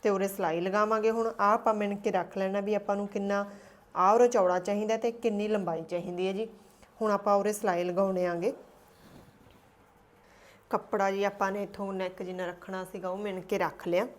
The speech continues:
ਹੁਣ ਆਪਾਂ ਆਹ ਪੈਨ ਲੈ ਲੈਣੇ ਨੇ, ਫਿਰ ਜਿੰਨਾ ਆਪਾਂ ਨੂੰ ਆਹ ਚੌੜਾ ਚਾਹੀਦਾ ਸੀ ਉਨਾ ਉਹ ਵੀ ਆਪਾਂ ਨੇ ਰੱਖ ਲਿਆ। ਹੁਣ ਇੱਥੇ ਆਪਾਂ ਪੈਨ ਲਗਾਵਾਂਗੇ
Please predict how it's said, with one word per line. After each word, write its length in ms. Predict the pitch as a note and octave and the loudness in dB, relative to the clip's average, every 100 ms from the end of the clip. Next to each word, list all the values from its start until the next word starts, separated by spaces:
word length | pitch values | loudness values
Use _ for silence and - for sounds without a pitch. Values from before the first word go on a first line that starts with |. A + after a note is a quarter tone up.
| - - - - - - - - - | -20 -20 -20 -20 -20 -20 -20 -20 -2
ਹੁਣ 140 | A3+ G#3+ | 4 4
ਆਪਾਂ 260 | G3+ G#3+ | 4 4
ਆਹ 160 | - G#3 | 4 4
ਪੈਨ 280 | A3+ G#3+ G3+ | 2 -2 -2
ਲੈ 220 | G#3 F#3+ | 0 2
ਲੈਣੇ 300 | F#3 F#3+ G3+ | 2 0 0
ਨੇ, 120 | G#3 | -2
ਫਿਰ 260 | G#3 G#3+ G#3+ - - - _ _ - - - - - - _ _ _ _ _ _ _ G3+ | 0 0 0 -8 -20 -20 _ _ -20 -20 -20 -20 -20 -20 _ _ _ _ _ _ _ -2
ਜਿੰਨਾ 280 | A3 A3 | 2 4
ਆਪਾਂ 220 | G#3+ A3 A3 | 4 4 2
ਨੂੰ 100 | G#3+ | 2
ਆਹ 80 | |
ਚੌੜਾ 300 | A3+ A#3 G#3 | 4 6 6
ਚਾਹੀਦਾ 320 | G3+ G3+ G3+ G#3 | 4 0 0 -2
ਸੀ 180 | A3 G#3 | 0 -2
ਉਨਾ 220 | G3 G3 | 0 0
ਉਹ 160 | F#3+ F#3 | 0 2
ਵੀ 120 | A3+ | 2
ਆਪਾਂ 260 | A3+ G#3 G3 | 2 0 0
ਨੇ 100 | G3 | 0
ਰੱਖ 260 | F#3+ - | -2 -2
ਲਿਆ। 200 | G3+ - - - - _ - - - - | -2 -2 -6 -20 -20 _ -20 -20 -20 -6
ਹੁਣ 140 | G#3+ G#3 | -2 -2
ਇੱਥੇ 240 | G#3 A3 | -2 -2
ਆਪਾਂ 180 | G3+ G#3 | 0 0
ਪੈਨ 320 | G#3 F#3+ G#3+ | 2 0 4
ਲਗਾਵਾਂਗੇ 560 | B3 F#3 F3 D#3+ D#3 | 2 2 -2 -4 -4